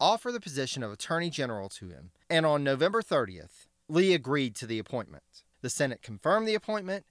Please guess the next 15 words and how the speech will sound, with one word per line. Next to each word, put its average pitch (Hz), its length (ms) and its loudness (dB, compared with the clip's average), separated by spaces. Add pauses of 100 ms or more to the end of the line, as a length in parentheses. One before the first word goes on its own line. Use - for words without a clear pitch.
(120)
and 170 140 2
on 151 160 4
December 202 440 0
tenth, 95 480 -8
Charles 226 480 0
Lee 143 120 2
became 120 320 -6
the 98 120 -10
third 160 360 2
Attorney 143 400 -6
General 110 460 -6
of 135 180 2
the 127 80 -6
United 120 380 -2
States. - 520 -14